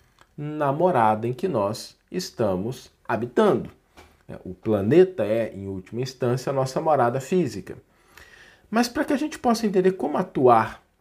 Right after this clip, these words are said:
de uma maneira mais positiva, lembremos sempre que essa atuação, essa transformação, ela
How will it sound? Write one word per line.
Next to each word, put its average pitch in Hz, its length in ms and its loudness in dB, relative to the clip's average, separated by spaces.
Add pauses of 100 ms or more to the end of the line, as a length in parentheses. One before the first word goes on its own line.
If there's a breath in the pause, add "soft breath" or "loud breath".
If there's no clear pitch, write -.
(560)
de 98 120 -6
uma 101 100 -2
maneira 98 360 -4
mais 95 460 -8 (160)
positiva, 120 800 0 (540 soft breath)
lembremos 190 500 0
sempre 190 420 -2
que - 360 -8
essa 196 420 0
atuação, 113 720 -4
essa 107 220 -12
transformação, 127 1120 -4 (600 loud breath)
ela 147 380 0